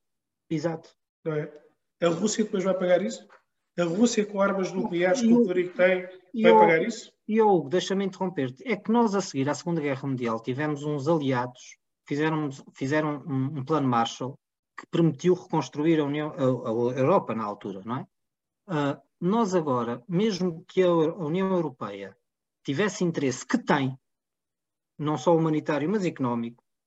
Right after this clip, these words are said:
Speaker 1: tivesse interesse em gastar o seu dinheiro que tem em barda e não sabe o que lhe há de fazer, na reconstrução, ah, ah, ah, da Ucrânia, os russos não deixariam.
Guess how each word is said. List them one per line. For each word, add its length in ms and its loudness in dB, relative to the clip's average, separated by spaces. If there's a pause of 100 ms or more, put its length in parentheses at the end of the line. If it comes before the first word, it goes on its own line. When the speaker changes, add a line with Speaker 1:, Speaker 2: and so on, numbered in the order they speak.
(200)
Speaker 1:
tivesse 380 -2
interesse 520 -2
em 180 0
gastar 400 0
o 40 2
seu 200 0
dinheiro 440 -4
que 100 -16 (100)
tem 320 2
em 80 0
barda 300 0
e 20 -2
não 120 -2
sabe 200 -6
o 20 -16
que 80 -12
lhe 60 -2
há 40 -4
de 80 -12
fazer, 380 -6 (680)
na 320 2
reconstrução, 920 -4
ah, 220 -6
ah, 320 -2
ah, 360 -4
da 160 0
Ucrânia, 540 -2 (520)
os 120 -8
russos 280 -2
não 120 2
deixariam. 640 -2